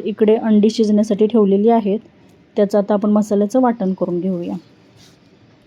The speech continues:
वाटण करत असताना त्यामध्ये कोथिंबीर आणि अर्धा इंच आल्याचे काप घातलेले आहेत आणि सर्व एकत्रित अशा पद्धतीने वाटण करून घेतलेले. अंडी सोलून घेतलेली आहेत. आता आपण त्याचं कालवण करूया. गॅसवरती कढई तापण्यासाठी ठेवलेली आहे आणि उकडलेली जी अंडी आहेत ती सोलून घेतलेली आहेत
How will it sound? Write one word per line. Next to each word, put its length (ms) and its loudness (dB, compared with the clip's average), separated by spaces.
वाटण 320 2
करत 260 2
असताना 240 2
त्यामध्ये 320 2
कोथिंबीर 600 4
आणि 140 -6
अर्धा 340 0
इंच 240 0
आल्याचे 440 2
काप 160 0
घातलेले 460 0
आहेत 300 0
आणि 100 -4
सर्व 260 -2
एकत्रित 500 0
अशा 180 -2
पद्धतीने 400 0
वाटण 300 0
करून 220 -4
घेतलेले. 340 -4
अंडी 260 4
सोलून 340 6
घेतलेली 380 4
आहेत. 280 2
आता 220 -4
आपण 220 0
त्याचं 200 -4
कालवण 340 -2
करूया. 340 -8
गॅसवरती 540 2
कढई 320 4
तापण्यासाठी 440 -2
ठेवलेली 380 2
आहे 220 2
आणि 160 -4
उकडलेली 460 2
जी 100 2
अंडी 240 4
आहेत 240 2
ती 100 -6
सोलून 340 4
घेतलेली 420 0
आहेत 220 0